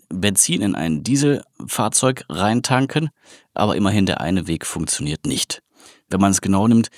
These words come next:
ist es gar nicht so, dass die Unterscheidung zwischen Benzin und Diesel geplant war, sondern historisch gesehen gab es früher ja der, die ein oder andere Ältere erinnert sich noch, verbleites Benzin. Super Verbleit zum Beispiel, also bleihaltiges Benzin. Und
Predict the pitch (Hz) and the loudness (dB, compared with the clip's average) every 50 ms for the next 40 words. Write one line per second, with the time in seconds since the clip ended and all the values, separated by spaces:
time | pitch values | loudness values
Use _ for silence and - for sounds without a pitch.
0 | - - _ _ _ 101 - 113 101 - - 92 85 92 95 - - 92 92 - | -20 -20 _ _ _ 0 2 2 2 0 0 0 0 0 0 -2 -2 -2 -2 -2
1 | - 78 78 80 - - 87 76 95 95 - - 87 - - 82 78 87 80 73 | -2 -2 -2 -2 -2 -2 0 0 0 0 0 -2 -2 -2 -2 -2 -2 -2 -2 -2
2 | - - 110 104 78 78 80 113 147 185 190 139 95 87 - - - - 73 78 | -2 -2 -2 -2 -2 -4 -4 -4 -4 -2 -2 -2 -2 -4 -6 -6 -8 -8 -6 -6
3 | 87 - - 98 113 135 - _ - - - - - _ _ _ - - 92 101 | -6 -6 -4 -4 -4 -4 -8 _ -20 -20 -20 -20 -20 _ _ _ -8 -4 0 2
4 | 113 131 156 135 101 98 117 160 156 - _ _ - - 104 - - - - - | 4 4 6 6 4 4 2 0 -2 -6 _ _ -4 0 0 0 0 2 2 2
5 | 190 214 - - 82 - - - 92 85 78 80 82 87 82 - 101 104 - 98 | 4 4 4 2 0 -2 -2 -2 -4 -2 -2 -2 -2 -2 0 0 0 0 0 -2
6 | - - - - 131 131 123 117 113 110 101 95 - 95 - - 113 117 127 123 | -4 -6 -2 0 2 2 4 4 2 2 0 -2 -6 -8 -2 2 2 4 4 2
7 | 101 101 113 - - - 110 123 117 95 78 90 104 101 95 - - 104 113 117 | 0 -2 -2 -4 -2 -2 -2 -2 0 0 0 0 -2 -2 -2 -4 -2 -2 -2 -2
8 | - 110 73 - - 123 117 - - - 107 110 107 110 - - _ _ - - | -2 -4 -4 -2 -2 -2 -2 -2 -4 -4 -4 -4 -4 -4 -6 -10 _ _ -20 -20
9 | - - - _ _ _ _ _ _ - - - - 104 98 101 101 110 127 139 | -20 -20 -20 _ _ _ _ _ _ -8 -4 -2 -2 0 2 2 4 4 2 2
10 | - - 123 123 - - - _ 117 117 123 - - - - 92 82 71 - - | 0 -2 -2 -2 -2 -4 -4 _ -4 -4 0 2 2 0 0 -2 -4 -4 -6 -8
11 | _ _ _ - - - - _ _ - 87 107 135 151 - 147 143 139 - - | _ _ _ -20 -20 -20 -20 _ _ 0 2 2 2 0 0 -2 -2 -2 -2 -4
12 | - 101 - - - - - - - - - - - - - - - - - - | -4 -4 -6 -6 -8 -8 -8 -8 -10 -10 -8 -10 -10 -10 -8 -8 -10 -10 -12 -14
13 | - _ _ - 90 95 110 98 98 90 82 87 85 78 73 78 73 - 71 67 | -20 _ _ -4 -2 0 0 2 2 2 2 2 2 0 -2 -4 -6 -6 -8 -8
14 | 65 - - - - - - - 60 60 - - - 101 98 104 107 - | -8 -8 -10 -10 -8 -8 -8 -6 -6 -10 -12 -12 -8 -6 -4 -4 -6 -6